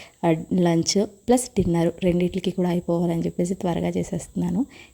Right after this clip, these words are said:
ఎందుకంటే బయటికి వెళ్ళే పని ఉంది. మళ్ళీ నైట్ వచ్చేసరికి నేను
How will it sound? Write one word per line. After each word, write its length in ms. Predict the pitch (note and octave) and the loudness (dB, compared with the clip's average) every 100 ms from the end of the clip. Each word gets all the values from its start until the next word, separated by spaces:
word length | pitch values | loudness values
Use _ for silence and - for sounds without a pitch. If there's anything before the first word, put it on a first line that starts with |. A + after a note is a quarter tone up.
| - | 2
ఎందుకంటే 400 | E3+ E3+ E3 G3 | 2 2 0 0
బయటికి 440 | F3+ E3+ - - | 0 -2 -2 -2
వెళ్ళే 200 | E3+ E3 - | -2 -2 -4
పని 160 | D#3+ D#3+ | -2 -2
ఉంది. 280 | D#3+ F#3+ - - - - | -2 -4 -6 -18 -20 -4
మళ్ళీ 220 | G3+ F#3 G3 | 2 2 2
నైట్ 300 | F3+ E3+ F3 | 0 0 -2
వచ్చేసరికి 840 | - E3+ - E3 - G#3 F#3+ F#3+ F#3 | -4 -6 -4 -4 -2 -2 0 -2 -2
నేను 420 | F3 F3 E3+ | -2 -2 -2